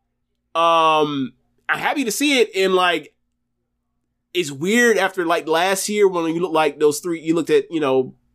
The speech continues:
three of the teams in the East, like, they had the, you know,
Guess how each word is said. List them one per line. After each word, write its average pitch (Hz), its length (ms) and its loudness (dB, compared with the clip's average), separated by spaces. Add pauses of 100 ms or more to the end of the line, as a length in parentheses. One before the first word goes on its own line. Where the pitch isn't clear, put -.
three 196 380 0
of 196 80 0
the 180 60 -6
teams 190 420 -4
in 165 120 0
the 160 160 -2
East, 185 240 -2
like, 151 340 2
they 151 60 -8
had 139 360 -4
the, 131 260 -8
you 147 100 0
know, 117 260 -2